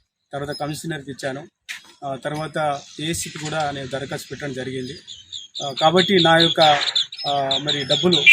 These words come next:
ఇవ్వాలని కోరుతూ, ఆ, దళిత బిడ్డగా నేను కోరుచున్నాను.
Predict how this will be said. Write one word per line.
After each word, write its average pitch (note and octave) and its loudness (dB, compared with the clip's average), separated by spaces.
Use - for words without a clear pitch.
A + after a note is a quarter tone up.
ఇవ్వాలని D3+ 2
కోరుతూ, F3 0
ఆ, C#3 2
దళిత D3+ 2
బిడ్డగా D#3+ 4
నేను C#3 -2
కోరుచున్నాను. D3+ 0